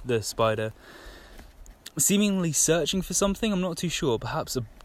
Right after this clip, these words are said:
a suitable burrow for, uh, the situation. Molly said it was dragging it earlier. Um,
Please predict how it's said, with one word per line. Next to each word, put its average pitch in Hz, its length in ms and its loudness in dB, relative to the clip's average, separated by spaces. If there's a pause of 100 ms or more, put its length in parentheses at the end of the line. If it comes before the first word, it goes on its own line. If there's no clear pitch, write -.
(120)
a 127 120 -2
suitable 135 420 -2
burrow 127 360 4
for, 165 440 0
uh, 165 140 -2 (440)
the 165 80 -6
situation. 175 600 -4 (720)
Molly 151 180 4
said 131 180 2
it 117 80 2
was 120 120 -2
dragging 123 380 0
it 110 80 -2
earlier. 113 380 -4 (600)
Um, 113 460 0